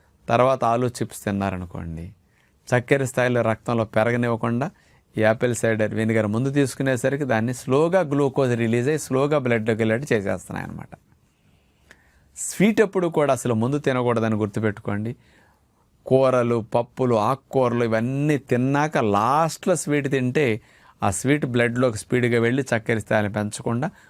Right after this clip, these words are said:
కొవ్వుగా మారకుండా ఎక్కువ కంట్రోల్ చేయటానికి, అందులో కొలెస్ట్రాల్ని లోపలికి చేరకుండా ప్రేగుల నుంచి క్లీన్ చేయటానికి భోజనంలో ఉండే పీచు పదార్థాలు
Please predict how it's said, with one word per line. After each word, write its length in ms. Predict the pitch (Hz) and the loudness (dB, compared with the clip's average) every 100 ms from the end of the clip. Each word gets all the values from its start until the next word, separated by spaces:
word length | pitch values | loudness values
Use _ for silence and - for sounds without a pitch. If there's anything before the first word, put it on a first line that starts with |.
| _ _ | _ _
కొవ్వుగా 420 | - 160 196 196 160 | 2 4 6 2 2
మారకుండా 520 | 143 131 127 123 123 | 2 2 0 0 -2
ఎక్కువ 240 | 113 127 | 0 -4
కంట్రోల్ 540 | - 117 120 131 131 127 | 0 0 2 2 2 2
చేయటానికి, 600 | 127 123 120 123 202 254 _ _ _ _ _ _ - | 2 0 -2 -2 -4 -6 _ _ _ _ _ _ 0
అందులో 300 | 117 135 123 | 2 4 2
కొలెస్ట్రాల్ని 680 | - 139 165 - 170 165 127 | 2 2 2 2 2 4 2
లోపలికి 420 | 131 147 143 127 | 2 2 0 0
చేరకుండా 380 | 123 120 123 113 | 0 0 0 0
ప్రేగుల 360 | 117 120 123 | 2 2 2
నుంచి 180 | 120 110 | 0 -2
క్లీన్ 300 | - 131 131 | 0 0 2
చేయటానికి 580 | 127 120 117 120 - 220 - - _ _ | 0 2 0 0 -4 -6 -14 -20 _ _
భోజనంలో 640 | 101 120 156 170 190 180 151 | -4 2 4 2 0 2 2
ఉండే 200 | 147 151 | 2 0
పీచు 320 | - 151 147 | 0 -4 0
పదార్థాలు 680 | 135 123 113 110 110 147 | 0 2 0 2 0 0